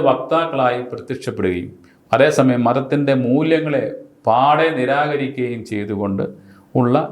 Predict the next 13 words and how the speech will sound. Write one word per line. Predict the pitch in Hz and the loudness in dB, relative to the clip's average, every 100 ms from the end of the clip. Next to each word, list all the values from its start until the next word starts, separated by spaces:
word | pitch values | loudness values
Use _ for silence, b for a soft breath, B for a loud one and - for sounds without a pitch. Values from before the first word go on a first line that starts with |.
| - | -4
ചില | 123 123 120 | -2 0 0
സമീപനങ്ങളാണിത്. | 123 131 120 107 95 95 - - _ _ b b b 147 131 | 0 0 0 -2 -4 -6 -14 -20 _ _ b b b 2 4
ഇത് | 143 139 | 6 4
മതത്തിൻ്റെ | 127 135 165 190 190 135 104 107 123 120 | 4 2 0 0 2 2 2 0 -4 -2
അന്തസത്തയല്ല | 131 143 135 - 110 101 95 98 | -2 -2 -4 -2 -2 -2 -4 -4
ചോദ്യം | 98 98 | -4 -4
ചെയ്യുന്നത്, | 92 87 - - - _ b b - 143 | -6 -6 -10 -14 -20 _ b b 2 2
ഈ | 160 143 | 4 2
മതത്തിൻ്റെ | 151 160 165 147 131 | 0 -2 0 2 2
വക്താക്കളെന്ന് | - - 165 170 165 151 131 | 0 2 2 2 0 0 -2
അവകാശപ്പെടുന്നവരുടെ | 120 139 160 170 151 - 113 110 101 101 98 131 - - - 113 | -2 0 0 0 -4 -4 -6 -4 -4 -4 -4 -6 -8 -14 2 2
അതിക്രമങ്ങളാണ് | 139 147 - 143 131 107 95 98 - - _ 110 | 2 -2 -2 -2 -2 -2 -2 -2 -8 -16 _ -2
ഇതുവഴിയായിട്ട് | 113 104 104 101 104 | 0 2 0 -2 -4